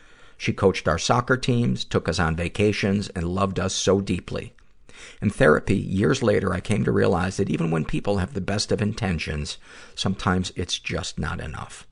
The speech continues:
Darkest thoughts. My road rage is the reason I don't own a gun.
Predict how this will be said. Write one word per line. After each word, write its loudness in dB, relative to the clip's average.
Darkest 2
thoughts. 0
My 2
road 2
rage 2
is -4
the -4
reason 0
I -2
don't -2
own 0
a -4
gun. -6